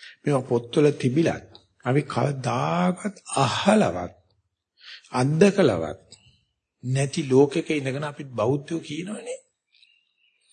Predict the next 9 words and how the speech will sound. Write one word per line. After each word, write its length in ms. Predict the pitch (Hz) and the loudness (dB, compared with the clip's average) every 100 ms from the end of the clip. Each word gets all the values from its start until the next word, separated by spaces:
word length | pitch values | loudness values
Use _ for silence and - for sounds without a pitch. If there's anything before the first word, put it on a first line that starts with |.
| _ _ _ _ _ _ _ - | _ _ _ _ _ _ _ -4
අපි 220 | 113 127 | 0 2
ඊට 140 | 151 139 | 2 2
වැඩි 160 | 139 | 2
බෞද්ධ, 260 | 127 104 117 - | 2 0 -2 -6
අනුන්ට 300 | 131 147 139 | -6 -6 -4
බෞද්ධ 280 | 127 147 | -4 -4
ධර්ම 240 | 147 135 135 | -6 -2 0
උගන්වන්නටත් 560 | 120 156 190 220 233 | 2 4 4 4 2
හදනවනේ. 380 | 247 262 302 370 | 0 0 -4 -10